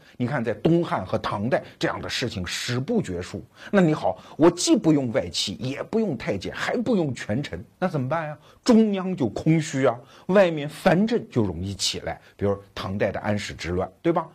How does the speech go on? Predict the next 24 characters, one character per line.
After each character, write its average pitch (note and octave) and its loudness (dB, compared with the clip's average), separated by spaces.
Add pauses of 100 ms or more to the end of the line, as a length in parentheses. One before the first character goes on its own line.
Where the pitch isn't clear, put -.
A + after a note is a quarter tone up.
(220)
那 D4 8
你 B3 6
说 C4 4
我 G3 4
再 A3+ 4
控 B3 4
制 F#3+ -2
藩 A3 4
镇， A3 2
那， C3+ -2 (100)
那 B2 4
又 B2+ 0
大 - -2
事 G#2+ -2
不 F2 0
好， - -8 (160)
是 - 0
吗？ A#2 2 (360)
外 E3 6
患 B2+ -2
又 F#2 -4
会 F2+ -6
进 E2+ -4
来。 - -14